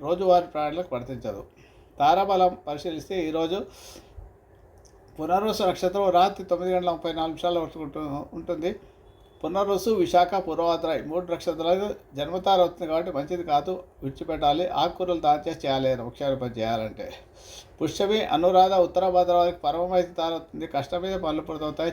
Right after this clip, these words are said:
చివరికి లాభాలు ఉంటా-, ఉంటాయి. ఆశ్లేష, జ్యేష్ఠ, రేవతి వారికి మిత్రతార అవుతుంది కాబట్టి అన్ని రకాల పనులకు బాగుంటుంది. అశ్విని, మఘ, మూల వారికి నైరుతి తార కాబట్టి ఈరోజు ఎలాంటి పనులు చేయకండి, చేస్తే ఇబ్బందులు వస్తాయి,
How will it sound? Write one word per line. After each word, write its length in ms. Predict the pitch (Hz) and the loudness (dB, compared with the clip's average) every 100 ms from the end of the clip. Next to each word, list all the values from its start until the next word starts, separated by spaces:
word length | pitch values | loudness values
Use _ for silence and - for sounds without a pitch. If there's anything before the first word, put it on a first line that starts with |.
| 143 | -4
చివరికి 240 | 143 170 | -4 -2
లాభాలు 360 | 156 131 143 139 | 0 2 4 2
ఉంటా-, 280 | 113 98 - - - - | 0 -4 -4 -8 -20 -12
ఉంటాయి. 360 | - 123 113 - - - - - - - - - - | -8 -6 -6 -8 -16 -20 -20 -20 -20 -20 -20 -20 -2
ఆశ్లేష, 400 | 131 170 185 202 | 2 2 0 0
జ్యేష్ఠ, 420 | 214 208 170 175 202 | 2 4 4 4 4
రేవతి 380 | 180 185 185 | 4 4 6
వారికి 240 | 180 185 180 | 6 6 2
మిత్రతార 480 | 147 185 185 190 180 | -4 -2 2 4 2
అవుతుంది 280 | 165 175 | 0 -2
కాబట్టి 200 | 165 175 | 0 0
అన్ని 180 | 160 165 | 0 0
రకాల 260 | 180 175 175 | 4 6 4
పనులకు 300 | 170 160 170 | 2 -2 -2
బాగుంటుంది. 600 | 147 147 131 117 90 90 - - - - - - | -2 -2 -4 -8 -12 -16 -20 -20 -20 -20 -20 -4
అశ్విని, 420 | 143 156 202 208 202 | -2 0 0 0 0
మఘ, 220 | 156 180 180 | 2 6 6
మూల 200 | 160 180 | 4 4
వారికి 340 | 180 170 180 147 | 4 4 0 -2
నైరుతి 320 | 143 165 175 | -4 -4 0
తార 180 | 180 175 | 2 2
కాబట్టి 300 | 160 160 170 | -2 -4 -4
ఈరోజు 300 | 156 165 156 | -4 -4 -4
ఎలాంటి 300 | 151 170 170 | -2 -2 -2
పనులు 320 | 165 156 143 | -6 -6 -4
చేయకండి, 540 | 147 147 139 156 160 | -4 -4 -6 -6 -6
చేస్తే 260 | 143 139 151 | -6 -4 -6
ఇబ్బందులు 360 | 131 151 135 135 | -4 -4 0 0
వస్తాయి, 480 | - 139 151 170 | 0 0 -2 -4